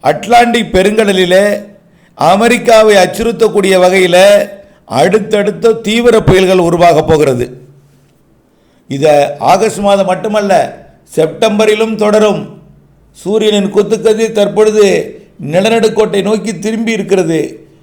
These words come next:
ஏற்கனவே வடக்கு நோக்கி தெற்கு நோக்கி திரும்பி இருக்கிற நிகழ்வு இருவேறு காற்றை இணைத்து மழைப்பொழிவை தரையில் கொடுக்க போகிறது, கடலிலும் கொடுக்க போகிறது, வலுவாக போகிறது நிகழ்வுகள். ஒரே நேரத்துல இரண்டு மூன்று புயல்கள் கூட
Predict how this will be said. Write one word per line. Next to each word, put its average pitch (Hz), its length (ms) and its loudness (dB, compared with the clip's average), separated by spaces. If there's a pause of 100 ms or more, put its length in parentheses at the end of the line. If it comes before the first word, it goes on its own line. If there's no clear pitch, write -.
(120)
ஏற்கனவே 208 680 2
வடக்கு 214 340 0
நோக்கி 208 300 -2
தெற்கு 196 300 -4
நோக்கி 214 280 -4
திரும்பி 214 300 -6
இருக்கிற 202 260 -4
நிகழ்வு 180 760 -4 (200)
இருவேறு 175 460 2
காற்றை 196 720 -4 (140)
இணைத்து 208 500 -4
மழைப்பொழிவை 202 640 0
தரையில் 202 380 -2
கொடுக்க 185 300 -4
போகிறது, 160 680 -8 (180)
கடலிலும் 190 520 -2
கொடுக்க 190 300 -4
போகிறது, 160 760 -4 (120)
வலுவாக 196 560 0
போகிறது 190 420 -2
நிகழ்வுகள். 139 640 -4 (840)
ஒரே 185 400 2
நேரத்துல 220 360 0
இரண்டு 202 420 0
மூன்று 208 300 -4
புயல்கள் 202 360 -2
கூட 214 460 0